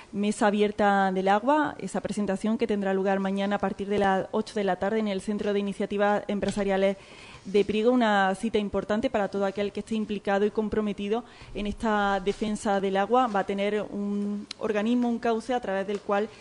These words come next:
se va a poder conducir toda esta preocupación y estas voces,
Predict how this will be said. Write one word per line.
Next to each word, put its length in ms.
se 140
va 80
a 60
poder 240
conducir 460
toda 260
esta 500
preocupación 600
y 40
estas 220
voces, 540